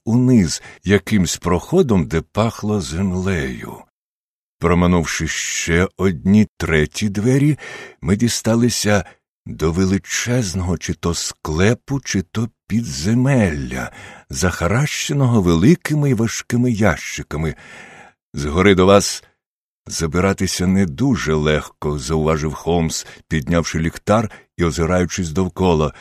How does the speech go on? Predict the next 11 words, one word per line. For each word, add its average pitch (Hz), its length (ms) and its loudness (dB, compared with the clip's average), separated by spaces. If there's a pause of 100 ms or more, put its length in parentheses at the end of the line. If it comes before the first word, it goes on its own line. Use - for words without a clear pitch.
(640)
«Знизу 98 800 0 (100)
теж», 98 640 2
одказав 98 560 2
містер 95 460 0
Меріуезер, 95 720 2 (340)
ударивши 90 640 0
палицею 90 760 -2
по - 160 -2
одній 90 380 2
з - 140 -4
плит, 127 400 0